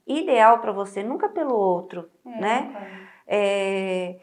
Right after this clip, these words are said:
Speaker 1: então, o
Speaker 2: Sim.
Speaker 1: primeiro ano é complicado. Primeiro Natal, primeiro Dia das Mães, primeiro Dia dos Pais, primeiro aniversário,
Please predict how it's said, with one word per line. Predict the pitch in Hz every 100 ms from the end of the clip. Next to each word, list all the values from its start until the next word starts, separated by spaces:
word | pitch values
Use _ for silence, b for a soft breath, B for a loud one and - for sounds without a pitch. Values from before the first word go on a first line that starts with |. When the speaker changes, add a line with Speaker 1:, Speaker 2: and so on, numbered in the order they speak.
| B
Speaker 1:
então, | - 277
o | 311
Speaker 2:
Sim. |
Speaker 1:
primeiro | 302 285 302 294
ano | 277 277
é |
complicado. | 277 269 269 262 214 202
Primeiro | 233 240 226
Natal, | 233 226 214
primeiro | 214 202 202
Dia | 196 185
das | 185 180
Mães, | 185 185
primeiro | - 180 180
Dia | 175
dos | 175
Pais, | _ 180 180 175
primeiro | 175 170 175 170 160
aniversário, | 170 175 170 165 175 180 180 165 156